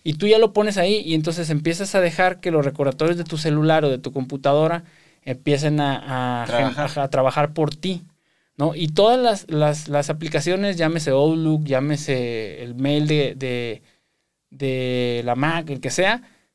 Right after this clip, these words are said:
Speaker 1: tienen muchas opciones para recordarte. Microsoft tiene el To Do, To Do List, algo así se llama. Eh, la Mac tiene su correo, tiene reco-, reminders en inglés, recordatorios en español. El, el,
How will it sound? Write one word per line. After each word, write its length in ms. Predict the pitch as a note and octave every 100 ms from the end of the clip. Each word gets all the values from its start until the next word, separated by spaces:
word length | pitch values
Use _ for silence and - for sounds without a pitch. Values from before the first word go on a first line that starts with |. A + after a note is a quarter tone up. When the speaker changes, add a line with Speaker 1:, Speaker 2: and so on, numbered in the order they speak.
| _
Speaker 1:
tienen 360 | D#3+ D#3+ F3+ F3+
muchas 300 | F#3 G3 F#3
opciones 480 | D#3+ E3+ F3 D3 -
para 220 | C3+ C3
recordarte. 760 | C3 C3 C#3+ D3 D#3 D#3 C3+ - C#3
Microsoft 460 | D3 D#3+ F3 F3
tiene 240 | E3 D3+ D#3+
el 120 | D#3
To 160 | C#3
Do, 200 | C#3 D#3 D3+ - _ _ _ -
To 140 | B2+
Do 160 | C#3 C#3+
List, 380 | D3 D3+ D3+ C3
algo 180 | B2+
así 220 | B2+ - C3+
se 120 | C3
llama. 340 | B2+ B2 B2+ - - _ _ -
Eh, 140 | C3+
la 140 | B2+ C3
Mac 240 | D3+ D#3+
tiene 200 | D#3+ D#3+
su 160 | D3+ C#3+
correo, 600 | C#3 C3 D3 D#3+ C3+ - _ _ _ _ -
tiene 260 | D3 D3+
reco-, 240 | D3 C#3+ E3
reminders 560 | C#3 C#3 D3 E3 D#3+ D#3
en 120 | C3
inglés, 320 | B2+ C#3+ D3+
recordatorios 460 | C3 C3 B2+ C#3 C#3+
en 100 | C3+
español. 640 | C3 B2 C3 D3+ D#3 D3+
El, 280 | C#3 C3 C3
el, 680 | - C3 C3 B2+ B2+ A#2+ G#2+